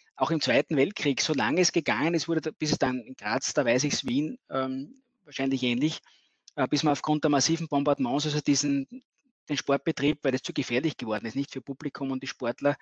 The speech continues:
nicht mehr aufrechterhalten konnte. Neunzehnhundertvierundvierzig hat man das natürlich auch aus anderen Beweggründen heraus, nicht? Das Regime wollte also Ablenkung natürlich vom tristen Alltag schaffen,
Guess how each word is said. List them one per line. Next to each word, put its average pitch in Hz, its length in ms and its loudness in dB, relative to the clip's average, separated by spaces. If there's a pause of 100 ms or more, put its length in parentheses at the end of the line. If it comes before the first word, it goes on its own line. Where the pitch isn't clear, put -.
(320)
nicht 185 180 4
mehr 123 120 6
aufrechterhalten 135 580 2
konnte. 135 260 -2
Neunzehnhundertvierundvierzig 147 800 -2
hat 135 160 -2
man 156 100 0
das - 340 -2 (720)
natürlich 147 340 2
auch 143 40 0
aus 147 120 2
anderen 165 320 2
Beweggründen 143 520 -2
heraus, 123 300 0
nicht? 151 140 -8
Das 151 140 0
Regime 147 320 -4
wollte 147 200 0
also 143 160 2
Ablenkung 135 520 -2
natürlich 143 260 -6
vom 147 160 -8
tristen 143 280 -2
Alltag 131 340 0
schaffen, 151 380 0